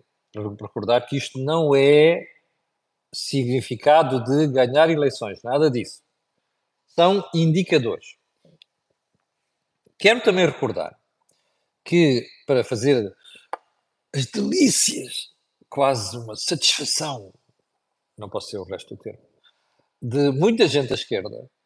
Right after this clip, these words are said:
este, estes dados de ontem ainda não levam em conta, em conta a entrada de Pedro Passos Coelho na campanha, que, como você percebeu, vamos ver mais abaixo,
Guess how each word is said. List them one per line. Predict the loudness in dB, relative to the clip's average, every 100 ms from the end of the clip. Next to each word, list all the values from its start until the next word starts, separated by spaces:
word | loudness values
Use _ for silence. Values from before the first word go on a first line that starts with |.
| _ _ _ _ 2
este, | 2 2 -4 -2 -2 -2 -14 _
estes | -6 -4 -2
dados | 2 4 2
de | -2
ontem | -2 0 -4 -2
ainda | 0 2 2
não | 2 4
levam | 4 4 0
em | -4
conta, | -2 -2 0 -2 -2 -2 -2
em | -4
conta | -2 -4 -2 -2 -2 -4 -6
a |
entrada | -4 0 4 4 4 0
de | -2 -2
Pedro | -2 0 0
Passos | 2 2 0 -8
Coelho | -4 -4 -4
na | -6
campanha, | -6 -6 -4 -6 -6 _ _ _ _ _ _ _ -14
que, | 0
como | 0 4
você | 4 4 0
percebeu, | -2 -2 0
vamos | 0 -4
ver | -6 -6
mais | -6 -6
abaixo, | -6 -8 -10 -16